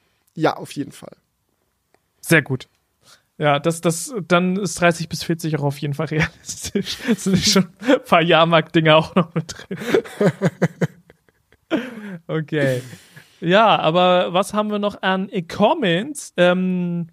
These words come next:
Speaker 2: genau, Coaster-Count ist abgefrühstückt. Hier. Ähm, D S D,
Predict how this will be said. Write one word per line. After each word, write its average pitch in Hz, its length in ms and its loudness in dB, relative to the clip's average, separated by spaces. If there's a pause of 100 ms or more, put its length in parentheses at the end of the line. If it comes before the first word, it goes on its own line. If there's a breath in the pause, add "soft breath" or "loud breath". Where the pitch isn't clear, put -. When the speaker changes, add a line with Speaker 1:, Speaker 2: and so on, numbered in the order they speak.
(960)
Speaker 2:
genau, 151 260 -6
Coaster-Count 175 640 -6
ist 160 180 -10
abgefrühstückt. 139 680 -10
Hier. 156 260 -2 (380 soft breath)
Ähm, 180 440 2
D 214 160 0
S 294 140 -2
D, 156 380 -2